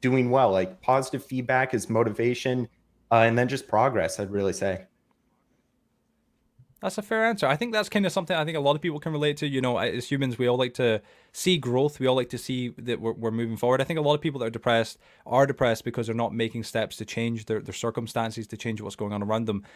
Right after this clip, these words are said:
Speaker 2: It's always good to be actively trying to improve and better yourself and trying to see improvement as well. It's good to see improvement.
Speaker 1: Mm-hmm.
Speaker 2: And I think with, with YouTube, that's kind of a great thing as well, getting positive comments, seeing your subs going up, your views going up. It's not just about the numbers, of course not, but it, it's just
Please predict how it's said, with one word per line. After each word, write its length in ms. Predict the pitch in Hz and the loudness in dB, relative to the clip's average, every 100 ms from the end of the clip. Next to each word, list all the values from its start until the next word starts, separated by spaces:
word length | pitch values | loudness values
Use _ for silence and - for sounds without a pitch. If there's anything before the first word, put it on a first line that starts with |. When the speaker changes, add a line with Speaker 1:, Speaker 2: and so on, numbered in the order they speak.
| - - | -14 -4
Speaker 2:
It's 160 | 123 | 0
always 200 | 160 156 | 2 2
good 160 | - 147 | 0 -4
to 40 | |
be 120 | 135 - | -4 0
actively 420 | 120 - 120 120 | 2 0 -4 -4
trying 200 | - 113 | -2 -2
to 40 | |
improve 400 | 104 101 117 110 | -4 -2 -2 0
and 100 | 101 | 0
better 180 | 104 107 | 0 0
yourself 420 | 104 101 104 95 | -2 -2 -4 -4
and 100 | 107 | -6
trying 140 | - 123 | -4 -2
to 240 | 117 - | -2 -4
see 280 | - - 165 | -8 -4 -2
improvement 440 | 151 - 104 104 | -2 -4 -6 -4
as 100 | 101 | -4
well. 160 | 123 120 | -2 -2
It's 120 | - | -4
good 140 | 135 - | -8 -8
to 40 | |
see 140 | - | -6
improvement. 400 | 110 104 98 95 123 | -6 -4 -4 -4 -6
Speaker 1:
Mm-hmm. 160 | - 139 - | -10 -12 -4
Speaker 2:
And 120 | 110 | -2
I 40 | |
think 180 | 113 147 | 0 -2
with, 200 | 123 - | -4 -4
with 180 | 123 117 | -4 -2
YouTube, 280 | 139 131 117 | -2 -2 0
that's 180 | 95 - | 0 -2
kind 140 | 120 | -6
of 40 | |
a 60 | 107 | -2
great 200 | 117 104 | 0 0
thing 120 | 110 | -4
as 100 | 104 | -2
well, 140 | 117 110 | 0 0
getting 200 | 107 110 | -2 0
positive 420 | 117 117 - - | 0 0 -4 -2
comments, 520 | 117 113 113 95 - - - | 0 2 2 -2 -10 -20 -20
seeing 240 | - 139 135 | -6 -2 -2
your 80 | 117 | 0
subs 300 | 127 123 113 | 0 0 0
going 180 | 117 | -2
up, 100 | 113 | -2
your 100 | 107 | -6
views 180 | 101 117 | -6 -4
going 180 | 120 117 | -2 -2
up. 100 | 113 | -4
It's 100 | 135 | -4
not 140 | 170 151 | -4 -6
just 100 | 147 | -4
about 140 | 143 | -2
the 80 | 113 | 0
numbers, 380 | 123 165 120 98 | 0 -2 -2 -4
of 100 | - | -6
course 300 | - 160 151 | -4 -2 -2
not, 180 | 101 90 | -4 -4
but 100 | 113 | -2
it, 120 | 110 | -2
it's 140 | 113 | -2
just 220 | - 131 | -4 -6